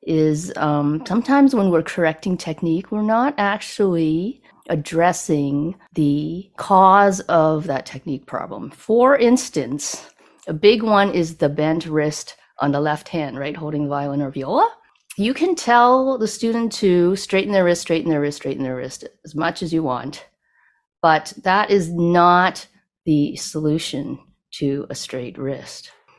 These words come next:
The solution to a straight wrist is to look at their thumb. Is it lying backwards? And if they straighten their thumb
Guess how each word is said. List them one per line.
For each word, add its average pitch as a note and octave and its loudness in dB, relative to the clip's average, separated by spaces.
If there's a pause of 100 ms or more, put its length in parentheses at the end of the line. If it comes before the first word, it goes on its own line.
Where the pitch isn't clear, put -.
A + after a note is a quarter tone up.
(180)
The D#3+ -4
solution A3 2
to A#3+ -2
a F#3+ 2
straight F3 0
wrist D#3+ 2 (380)
is D3+ -4
to F#3 -8
look D#3+ 0
at E3 -6
their C3+ 0
thumb. D#3 2
Is D#3+ -2
it - -4
lying D#3+ 2
backwards? D3 -6 (1120)
And D3+ 0
if D#3+ -2
they D3 0
straighten D#3+ -2
their F3+ 0
thumb C#3+ 0